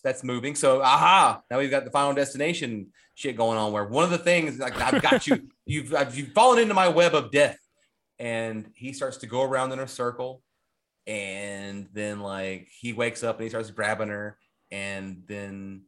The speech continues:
Speaker 1: he goes into these huge, the huge gears. And he starts to get super duper crushed in the gears. And he's screaming the whole time. "Ah, ah, ah, ah." I can't do
Speaker 2: As
Speaker 1: the
Speaker 2: soon as
Speaker 1: Gunther
Speaker 2: No,
Speaker 1: scream.
Speaker 2: you can't.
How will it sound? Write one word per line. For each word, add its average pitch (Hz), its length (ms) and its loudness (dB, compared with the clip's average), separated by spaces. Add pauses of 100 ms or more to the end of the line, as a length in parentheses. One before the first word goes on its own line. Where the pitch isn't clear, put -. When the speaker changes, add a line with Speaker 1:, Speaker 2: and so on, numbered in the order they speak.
Speaker 1:
he 110 260 -12
goes 113 340 -2
into 120 240 -8
these 143 320 -8
huge, 175 480 -10
the 185 80 -4
huge 208 380 -8
gears. 220 600 -2 (240)
And 120 380 -6
he 123 100 -10
starts 139 260 -8
to 135 80 -10
get 143 200 -2
super 170 320 -6
duper 180 300 -10
crushed 208 400 0
in 143 160 -6
the 147 80 -8
gears. 127 580 -8
And 107 140 -10
he's 107 160 -10
screaming 143 320 -6
the 107 60 -6
whole 98 100 -6
time. 92 260 -10
"Ah, 277 380 4
ah, 403 600 8
ah, 302 540 2 (240)
ah." 233 640 -2 (380)
I - 40 -10
can't 120 180 -4
do 117 60 -2
Speaker 2:
As - 60 -2
Speaker 1:
the - 60 -4
Speaker 2:
soon 202 220 0
as 202 40 0
Speaker 1:
Gunther 110 240 -6 (440)
Speaker 2:
No, 147 220 -4
Speaker 1:
scream. 107 180 -2
Speaker 2:
you 113 40 -14
can't. 123 220 -10